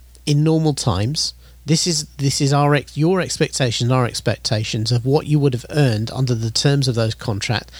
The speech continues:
and here's some compensation to reflect the changes. And that'd be done. But of course, you know, one of the few things that we know about Disney corporate is that they're not very good at opening the, uh, opening the wallet. They've been, always been like that.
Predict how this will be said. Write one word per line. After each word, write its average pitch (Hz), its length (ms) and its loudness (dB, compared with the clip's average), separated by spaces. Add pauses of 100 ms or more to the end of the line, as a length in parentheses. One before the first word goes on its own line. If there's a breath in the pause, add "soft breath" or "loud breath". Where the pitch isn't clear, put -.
(140 loud breath)
and 127 160 0
here's 156 200 2
some 139 160 0
compensation 113 800 0 (280 loud breath)
to 127 120 -2
reflect 117 440 0
the 123 60 -4
changes. - 540 -6 (520 loud breath)
And 135 360 2
that'd 147 220 0
be 135 80 2
done. 127 260 -2
But 110 140 -2
of 127 80 -4
course, - 320 -2
you 165 80 -2
know, 123 220 0 (500 loud breath)
one 147 180 0
of 135 120 0
the 135 80 2
few 147 260 0
things 135 360 0
that 131 160 -2
we 123 160 0
know 151 260 2
about 104 320 -2
Disney 110 280 -4
corporate - 480 -2
is 151 240 -2
that 156 180 -2
they're 151 140 4
not 156 200 0
very 165 140 -4
good 170 160 -2
at - 80 -4
opening 156 360 0
the, 151 240 2
uh, 151 240 0 (100)
opening 160 300 2
the 151 80 4
wallet. 156 360 0 (380 loud breath)
They've 123 160 0
been, 180 140 4
always 165 440 2
been 101 180 0
like 98 220 -4
that. - 240 -6